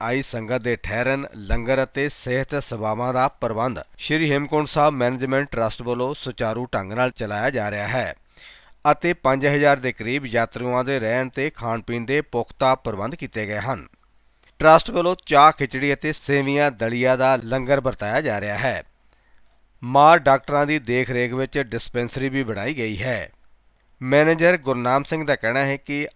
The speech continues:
ਅੱਜ ਤੋਂ ਸ਼ੁਰੂ ਹੋਈ ਯਾਤਰਾ ਵਿੱਚ ਚਾਰ ਹਜ਼ਾਰ ਪੰਜ ਸੌ ਦੇ ਕਰੀਬ ਸ਼ਰਧਾਲੂਆਂ ਨੇ ਮੱਥਾ ਟੇਕਿਆ ਹੈ।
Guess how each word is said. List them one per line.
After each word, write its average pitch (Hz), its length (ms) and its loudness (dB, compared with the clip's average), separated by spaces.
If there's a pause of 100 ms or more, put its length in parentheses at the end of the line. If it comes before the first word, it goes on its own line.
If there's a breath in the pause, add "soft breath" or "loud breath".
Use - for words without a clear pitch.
(140)
ਅੱਜ 123 120 -4
ਤੋਂ 139 260 -4
ਸ਼ੁਰੂ 135 300 -6
ਹੋਈ 135 200 -2
ਯਾਤਰਾ 113 420 -2
ਵਿੱਚ 127 480 -6 (960)
ਚਾਰ 135 260 6
ਹਜ਼ਾਰ 143 300 4
ਪੰਜ 120 280 0
ਸੌ 139 160 -2
ਦੇ 127 120 -2
ਕਰੀਬ 113 460 -4
ਸ਼ਰਧਾਲੂਆਂ 135 720 0
ਨੇ 147 80 2
ਮੱਥਾ 127 340 -4
ਟੇਕਿਆ 107 380 -6
ਹੈ। 101 340 -6